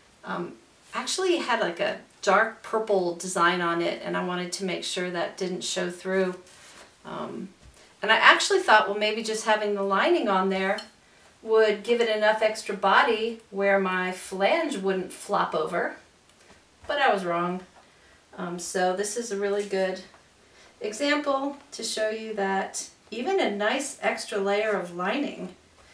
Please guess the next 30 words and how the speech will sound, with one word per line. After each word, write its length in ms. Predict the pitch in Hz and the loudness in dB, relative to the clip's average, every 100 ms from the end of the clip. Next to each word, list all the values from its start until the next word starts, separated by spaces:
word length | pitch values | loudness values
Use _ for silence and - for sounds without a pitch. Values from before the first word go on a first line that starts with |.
| - _ _ | -20 _ _
uh, 220 | - - - - | -10 -8 -10 -6
to 120 | 208 | -4
face 440 | 190 - 196 - - | -2 0 0 0 -4
the 100 | 196 | -2
back 340 | 185 220 226 | 2 2 0
of 60 | 196 | -2
that 240 | 190 - | -2 -2
pillow 560 | 226 262 247 185 185 - - - | -4 0 2 2 0 -4 -18 -20
front 720 | - - 185 170 - - - - - - - - _ - | -20 -6 -2 -2 -2 -6 -6 -16 -20 -20 -20 -20 _ -10
really 320 | 175 214 196 | -2 0 0
didn't 260 | 185 185 185 | 0 -2 -2
do 140 | 170 | -4
anything 460 | 185 196 190 170 165 | -2 -2 -4 -8 -10
to 100 | 185 | -12
keep 260 | - 190 180 | -8 -6 -6
my 140 | 170 | -8
flange 500 | - 196 208 196 185 | -8 -4 -2 -2 -4
from 120 | 180 | -8
being 240 | 175 170 170 | -8 -8 -10
floppy. 500 | 170 165 170 226 226 - - - - - - - _ _ | -8 -6 -4 -6 -8 -18 -20 -20 -20 -20 -20 -20 _ _
So 640 | - - 180 170 170 165 - | -12 -8 -4 -4 -4 -6 -8
I'm 160 | 190 226 | -10 -8
just 220 | 233 - | -8 -6
gonna 180 | 202 196 | -4 -4
go 140 | 196 | -2
ahead 180 | 202 208 | -4 -4
and 100 | 208 | -6
do 120 | 220 226 | -6 -4
it 40 | |
right, 340 | 240 302 - | -2 -4 -6